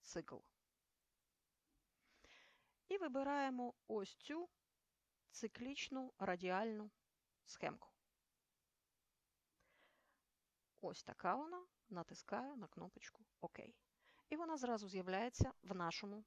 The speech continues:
документі. Тепер я буду її редагувати. Сюди, по центру, я введу слово "доба". Тут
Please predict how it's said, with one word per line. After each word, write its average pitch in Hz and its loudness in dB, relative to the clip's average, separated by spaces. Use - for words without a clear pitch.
документі. 180 -6
Тепер 214 2
я 196 2
буду 208 -2
її 185 -4
редагувати. 175 2
Сюди, 370 -6
по 175 -6
центру, 180 -6
я 180 -2
введу 170 -8
слово 180 -10
"доба". 175 -2
Тут - -8